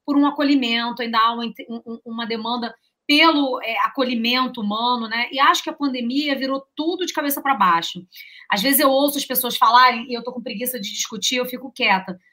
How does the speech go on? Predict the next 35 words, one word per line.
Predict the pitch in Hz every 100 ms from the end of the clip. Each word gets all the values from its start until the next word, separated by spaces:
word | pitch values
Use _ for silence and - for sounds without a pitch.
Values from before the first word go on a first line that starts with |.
| _ _
Mas | 208
às | 226
vezes | 254 254
as |
pessoas | 262 262
falam | 247
assim, | - 294
"Ah, | 415 453
tudo, | 403 -
tudo | - 440
já | 427
voltou | 427 415 427
a | 440
ser | - 415
como | 427 427
era | 427 427 311 359 392
antes, | 277 277
a | 254
pandemia | 269 339 339 330 381
não, | 359 339 320
não | 320
mudou | 320 330
nada." | 330 302 339 247 214 - - _ _ _ _ _ -
E | 302
acho | 339 392
que | 392
as | 330
pessoas | 339 359 330
perdem | 330 349 403 381
um | 359
pouco | - 302 320
a | 320
capacidade | 302 294 - 269 285 262
de | 247 320
entender | 330 330 254 294 311